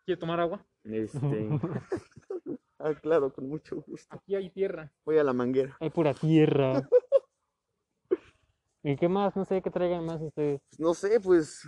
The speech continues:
Speaker 1: Yo traigo un dolor de espalda.
Speaker 2: yo, yo traigo sueño, me despertaron. <laughs>
Speaker 3: No, él solito se delató y él solito quiso salir a esta
Speaker 1: Sí,
Speaker 3: hora.
Speaker 1: sí, sí.
Speaker 2: Bueno,
Speaker 1: Por las
Speaker 2: sí.
Speaker 1: siete. Pero eso no tiene nada que ver con esto.
Speaker 2: <laughs> Pero, pues, ya lo sé.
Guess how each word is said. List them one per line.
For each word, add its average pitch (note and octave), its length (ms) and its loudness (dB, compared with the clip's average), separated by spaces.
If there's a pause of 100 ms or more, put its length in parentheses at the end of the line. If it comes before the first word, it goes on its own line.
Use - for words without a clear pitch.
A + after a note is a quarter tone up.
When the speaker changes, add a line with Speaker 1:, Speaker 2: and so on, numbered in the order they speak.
Speaker 1:
Yo G3+ 100 -2
traigo A3 180 0
un G3+ 100 -4
dolor E3 280 -2
de C#3 60 -14
espalda. D3 560 -6 (260)
Speaker 2:
yo, D3+ 320 -2 (300)
yo D3+ 80 6
traigo D#3 320 4
sueño, F4 280 0
me D#3+ 140 -6
despertaron. C#3+ 680 -10 (340)
<laughs> - 380 2 (1400)
Speaker 3:
No, D#3+ 300 0
él D#3 80 0
solito D#3 400 -2
se C#3 140 -4
delató C3 580 -4
y E3+ 120 -2
él D#3 100 -6
solito D3 360 -6
quiso C3+ 280 -6
salir C3 320 -6
a - 20 -6
esta B2 100 -8 (140)
Speaker 1:
Sí, A#2 80 -2
Speaker 3:
hora. A#2 100 -8
Speaker 1:
sí, D#3 280 -16
sí. C#3+ 80 -16 (200)
Speaker 2:
Bueno, C#3 300 0
Speaker 1:
Por C#3+ 140 -2
las C#3 80 2
Speaker 2:
sí. D3 60 -4
Speaker 1:
siete. D3+ 160 -8 (200)
Pero E3 120 0
eso E3 140 -8
no E3 120 -8
tiene E3+ 160 -10
nada F3 180 -4
que E3 80 -4
ver E3 220 -2
con D#3 160 -8
esto. D3 280 -10
Speaker 2:
<laughs> C3+ 440 2
Pero, B2+ 240 4
pues, A#2 280 -6 (440)
ya C#3 160 -6
lo B2 120 -8
sé. A#2 80 -10